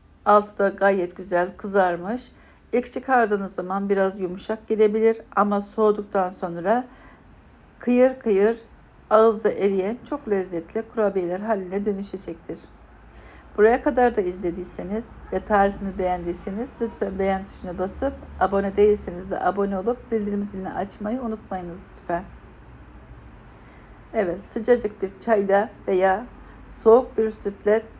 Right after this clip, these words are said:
afiyetle tüketebilirsiniz. İzlediğiniz için de teşekkürler. Başka tariflerde,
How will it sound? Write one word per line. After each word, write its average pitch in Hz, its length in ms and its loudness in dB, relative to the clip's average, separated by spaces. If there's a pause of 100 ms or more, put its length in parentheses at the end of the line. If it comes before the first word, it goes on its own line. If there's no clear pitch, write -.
(500)
afiyetle 233 580 2
tüketebilirsiniz. 220 1000 -4 (540)
İzlediğiniz 208 680 0
için 196 240 -6
de 214 120 2
teşekkürler. 208 760 -2 (540)
Başka 214 320 2
tariflerde, 208 960 0